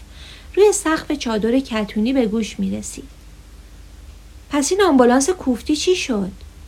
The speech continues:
افسر کارگاه روی کاربر کم کم داشت از کوره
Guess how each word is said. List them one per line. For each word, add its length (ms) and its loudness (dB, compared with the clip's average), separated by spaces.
افسر 500 -2
کارگاه 640 0
روی 200 0
کاربر 680 -2
کم 320 0
کم 300 -2
داشت 320 0
از 240 -4
کوره 320 0